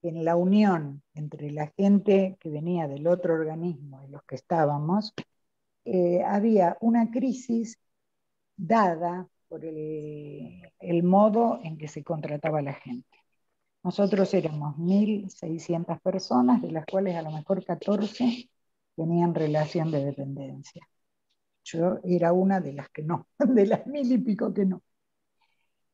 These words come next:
Eh, ¿por qué? Porque el gobierno trataba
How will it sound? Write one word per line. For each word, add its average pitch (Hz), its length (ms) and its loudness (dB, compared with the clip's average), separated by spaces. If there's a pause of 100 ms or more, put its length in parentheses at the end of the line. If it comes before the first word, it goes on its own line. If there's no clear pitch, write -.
(140)
Eh, 185 500 4
¿por 285 220 2
qué? 151 280 -2 (500)
Porque 151 400 -8
el 156 100 -6
gobierno 208 640 2
trataba 185 840 0